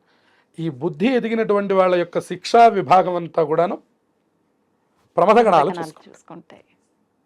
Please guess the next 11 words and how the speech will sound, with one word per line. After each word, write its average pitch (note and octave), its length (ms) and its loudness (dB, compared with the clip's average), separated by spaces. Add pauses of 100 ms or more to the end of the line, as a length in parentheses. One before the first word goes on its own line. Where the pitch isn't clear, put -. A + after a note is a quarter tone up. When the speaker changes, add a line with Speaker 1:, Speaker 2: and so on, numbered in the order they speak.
(160)
Speaker 2:
అద్భుతం E3 320 -16
Speaker 1:
అందుకని D#3+ 180 -10
Speaker 2:
అండి. A3+ 120 -12
Speaker 1:
శివద్వేషం D3+ 640 -4 (680)
చాలా D#3 340 4 (260)
నష్టహేతువు. D3 840 -4 (220)
Speaker 2:
మ్మ్. F3 260 -20
Speaker 1:
అందుకనే F#3 460 -4
విష్ణుమూర్తి A#3 540 -4
కూడా G3+ 160 0
చెప్పారట, D#3 480 -4